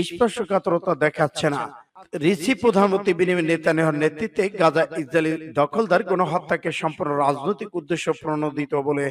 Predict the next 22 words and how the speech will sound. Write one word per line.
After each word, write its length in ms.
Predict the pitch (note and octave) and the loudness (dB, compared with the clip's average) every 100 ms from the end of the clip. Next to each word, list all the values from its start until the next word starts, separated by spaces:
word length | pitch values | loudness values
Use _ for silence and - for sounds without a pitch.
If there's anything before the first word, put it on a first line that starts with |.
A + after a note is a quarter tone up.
| C#3 C#3 _ - | -6 -20 _ -6
মনে 200 | D3+ D3+ D3 | -4 -2 0
করেন। 220 | C#3+ C3+ C#3 B2+ _ - | 0 -2 -8 -18 _ -4
এ 120 | D#3+ | -2
কারণে 380 | G3 G3+ A3 A#3 G3+ A#3 - | 2 2 2 -2 -6 -16 -8
নেতানিয়াহু 480 | D#3+ F3 B3 C4 B3+ | -4 2 2 2 -2
সরকার 280 | A#3+ A3 A#3+ A#3 | -2 0 0 0
ও 40 | |
সেনাবাহিনীর 500 | G3+ G#3 G3+ F#3 F#3 | -2 -2 2 2 2
মধ্যে 220 | F#3 F3+ F3 F3+ | 0 0 0 0
অসন্তোষ 480 | F3+ - F3 E3 D#3 F3+ E3 | -4 -2 -6 -4 -6 -6 -4
বেড়ে 180 | D3+ D#3 | 0 0
চলেছে। 480 | D#3 D3+ D3 D3 E3+ C#3 D3+ - _ _ G#3 | 0 2 2 2 2 2 -4 -16 _ _ 2
এই 140 | G#3 G#3 F3+ | 2 4 2
অধ্যাপক 380 | - G#3 F#3 G#3+ | 4 2 2 4
আর 100 | F#3+ | 4
বলেছেন, 400 | F#3+ F3+ F3 F#3 F3 F#3 | 6 4 4 0 -2 -6
ইসরায়েল 300 | C#3 E3 D#3+ | 0 0 0
সেনাবাহিনীর 440 | D#3+ D#3+ D#3 D3+ | 0 2 2 0
প্রাক্তন 360 | D#3 D#3 D#3 G#3+ G3+ | 0 0 0 -4 0
কমান্ডাররা 460 | F#3 F3+ F3 D#3+ F3 | 0 2 2 2 2
প্রকাশ্যে 380 | E3+ - E3+ - | -2 -4 -4 -2
রাজনৈতিক 500 | D#3 D#3 D3+ F#3+ G#3 | 2 2 2 0 -2